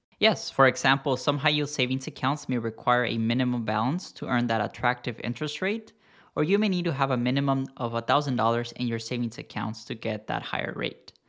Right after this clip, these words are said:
Some accounts may require a certain amount to be deposited into the account initially to qualify for the high interest rate, so there is some maintenance work that you need to do on your end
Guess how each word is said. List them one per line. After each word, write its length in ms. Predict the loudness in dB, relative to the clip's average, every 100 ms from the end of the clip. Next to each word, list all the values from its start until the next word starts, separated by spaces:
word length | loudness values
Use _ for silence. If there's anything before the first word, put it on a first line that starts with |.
| _ -20 -20 -20
Some 220 | -4 0
accounts 400 | 2 4 2 2
may 120 | 0 0
require 440 | -2 2 4 4
a 40 |
certain 260 | 2 0 0
amount 400 | 2 2 2 -2
to 100 | -8
be 80 | -4
deposited 640 | -4 2 2 2 -2 -2 -4
into 240 | -4 -4
the 120 | -4
account 360 | -6 -2 -2 0
initially 640 | -2 -2 -2 -2 -2 -6 _ _ _ _
to 100 | -8
qualify 460 | 2 4 4 2 0
for 160 | -2
the 80 | -6
high 220 | 0 0
interest 420 | 0 -4 -4 -6
rate, 300 | -4 -6 -8 _ -20 _ -6
so 160 | 0
there 180 | 2 2
is 260 | 2 2 0
some 180 | 0
maintenance 380 | 0 0 -2 -2 0
work 180 | 0
that 140 | -2 -2
you 100 | -2
need 160 | -2
to 80 | -4
do 160 | -2 0
on 140 | 0
your 160 | 0 0
end 240 | 0 -4